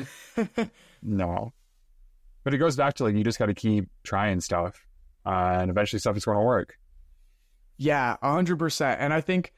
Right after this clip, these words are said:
Speaker 1: one thing that, like, made me feel so much better is, um, Chris Lake is, like, I mean, he's such a big idol of mine,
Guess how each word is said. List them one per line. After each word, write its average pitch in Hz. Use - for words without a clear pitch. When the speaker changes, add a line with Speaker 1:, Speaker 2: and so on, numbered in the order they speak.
Speaker 1:
one 156
thing 185
that, 151
like, 143
made 143
me 151
feel 147
so 143
much 143
better 127
is, 123
um, 120
Chris -
Lake 131
is, 127
like, 117
I 143
mean, 135
he's 131
such 156
a 127
big 117
idol 117
of 120
mine, 127